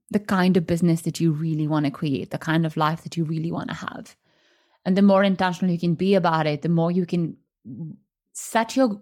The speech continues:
goals around monetization, but revisit it with the three M framework, with mindset, manifestation, and monetization. Think about marketing, think about profitability,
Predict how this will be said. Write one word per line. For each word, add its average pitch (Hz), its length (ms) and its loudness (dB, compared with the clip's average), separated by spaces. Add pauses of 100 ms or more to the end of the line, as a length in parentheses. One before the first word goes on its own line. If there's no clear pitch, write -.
goals 196 420 4
around 180 380 0
monetization, 165 880 4
but 165 260 -2
revisit 180 540 0
it 175 180 0
with 170 140 0
the 160 80 -6
three 165 260 -8
M 185 160 2
framework, 175 600 -2 (480)
with 175 120 0
mindset, 180 560 0 (540)
manifestation, 175 920 0 (440)
and 170 360 2 (160)
monetization. 160 920 -2 (160)
Think 190 280 2
about 160 440 0 (840)
marketing, 175 520 2
think 175 260 -2
about 170 260 0
profitability, 160 880 -2